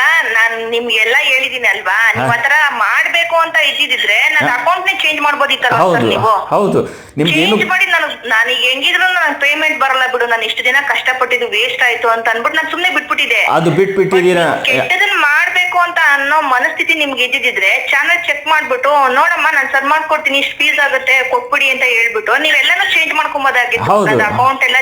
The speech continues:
Speaker 1: ಚೇಂಜ್ ಮಾಡ್ಕೊಂಡು ಡೈರೆಕ್ಟ್ ನಿಮ್ಮ ಅಕೌಂಟ್ ಗೆ ಬರೋ ತರ ಮಾಡ್ಕೊಂಬೋದಿತ್ತು. ಆ ತರ ನೀವು ಮಾಡಿಲ್ಲ, ಮಾಡೋದು ಇಲ್ಲ ಸರ್. ನಮ್ಮಂತ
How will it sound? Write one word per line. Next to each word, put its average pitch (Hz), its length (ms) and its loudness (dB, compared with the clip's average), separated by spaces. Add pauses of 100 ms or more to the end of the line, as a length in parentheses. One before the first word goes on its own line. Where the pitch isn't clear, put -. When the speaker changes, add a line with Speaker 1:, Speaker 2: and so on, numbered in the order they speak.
Speaker 1:
ಚೇಂಜ್ 311 340 -2
ಮಾಡ್ಕೊಂಡು 302 420 0 (460)
ಡೈರೆಕ್ಟ್ 381 320 0
ನಿಮ್ಮ 339 220 2
ಅಕೌಂಟ್ 349 280 0
ಗೆ 339 80 0
ಬರೋ 302 300 2
ತರ 294 140 2
ಮಾಡ್ಕೊಂಬೋದಿತ್ತು. 254 760 0
ಆ - 400 -2
ತರ 262 160 0
ನೀವು 269 220 -2
ಮಾಡಿಲ್ಲ, 240 520 2 (100)
ಮಾಡೋದು 262 480 0
ಇಲ್ಲ 240 140 -2 (140)
ಸರ್. 220 140 -2
ನಮ್ಮಂತ 226 500 0